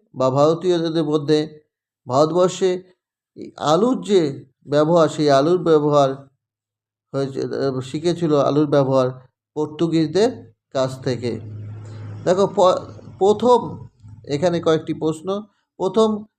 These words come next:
হান্টার কমিশন গঠিত হয় এবং রামকৃষ্ণ মিশন প্রতিষ্ঠিত হয় কবে?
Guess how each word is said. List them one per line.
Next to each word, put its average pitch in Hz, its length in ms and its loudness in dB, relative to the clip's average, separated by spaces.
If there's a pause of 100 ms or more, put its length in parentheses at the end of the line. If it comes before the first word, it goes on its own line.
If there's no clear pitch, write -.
(160)
হান্টার 202 400 0
কমিশন 170 560 -2 (200)
গঠিত 160 340 0
হয় 139 340 2 (640)
এবং 143 320 0
রামকৃষ্ণ 170 500 -2
মিশন 185 440 -2 (800)
প্রতিষ্ঠিত 170 560 -4
হয় 131 280 2
কবে? 170 480 0